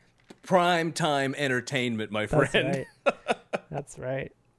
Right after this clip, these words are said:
Speaker 2: So I think it was that. What about you?
Speaker 1: For me, uh, I was really, 'cause, 'cause, you know, in, uh, the summers in California, especially where I'm from, Sacramento, we get, like,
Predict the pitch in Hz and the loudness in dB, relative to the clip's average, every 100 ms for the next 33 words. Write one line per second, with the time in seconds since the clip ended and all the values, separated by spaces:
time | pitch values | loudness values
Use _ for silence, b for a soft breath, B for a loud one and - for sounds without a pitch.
0 | _ _ _ - - 233 214 294 240 170 | _ _ _ -20 4 10 10 10 4 4
1 | 147 123 190 190 190 160 151 147 b b | 2 4 4 6 4 4 2 0 b b
2 | - 165 170 226 247 175 139 147 131 127 | 0 4 4 4 4 2 2 2 0 2
3 | 151 180 165 120 131 127 117 113 131 113 | 2 4 2 2 0 2 0 0 -2 -4
4 | - 139 120 110 131 117 107 - _ 135 | -6 -6 -6 -6 -6 -4 -6 -10 _ -4
5 | 127 123 120 113 107 98 107 - 147 139 | -4 -2 -2 0 -2 -4 -4 -2 0 0
6 | 117 95 101 110 104 95 - 101 95 90 | 0 -2 -6 -4 -2 -2 -6 -6 -6 -6
7 | 87 - 113 - 98 95 92 - 87 76 | -8 -6 -6 -6 -6 -6 -8 -10 -10 -6
8 | 101 - 107 151 123 104 98 110 104 98 | -6 -6 -4 -2 -2 -4 -4 -4 -4 -6
9 | 87 | -8